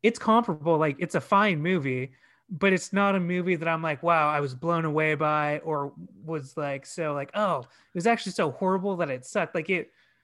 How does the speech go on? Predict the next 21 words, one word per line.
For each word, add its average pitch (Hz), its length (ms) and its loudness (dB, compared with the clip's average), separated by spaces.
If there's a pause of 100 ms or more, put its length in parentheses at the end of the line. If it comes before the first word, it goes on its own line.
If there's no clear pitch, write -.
(540)
I 170 100 2
did 226 180 0
get 285 120 6
a - 20 6
little 269 180 6
frustrated 254 640 2
'cause 220 180 0
they're 208 100 -2
like, 208 200 0
"The 180 80 -2
little 226 260 4
things," 131 520 -6
'cause 165 220 -4
the, 196 180 -2
the 185 120 2
whole 240 180 0
tagline 208 540 0
of 143 100 -8
the 156 60 -6
movie 151 380 -4
is 127 180 -10